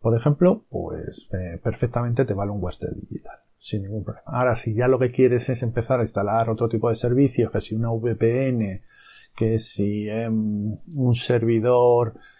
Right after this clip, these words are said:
que te digo yo, de podcast, por ejemplo, ¿no? O este tipo de cosas,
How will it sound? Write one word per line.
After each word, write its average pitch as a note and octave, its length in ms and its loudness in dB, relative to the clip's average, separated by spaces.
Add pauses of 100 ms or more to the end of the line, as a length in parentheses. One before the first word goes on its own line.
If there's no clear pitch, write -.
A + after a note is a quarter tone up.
(220)
que A#2+ 120 4
te A#2 120 4
digo A#2 220 4
yo, C#3 220 8
de G#2 420 0
podcast, - 460 2
por A2+ 140 2
ejemplo, A2 440 2
¿no? C3+ 140 2
O G2+ 360 -2
este A2+ 160 0
tipo B2 220 6
de C3 80 6
cosas, F#3 320 4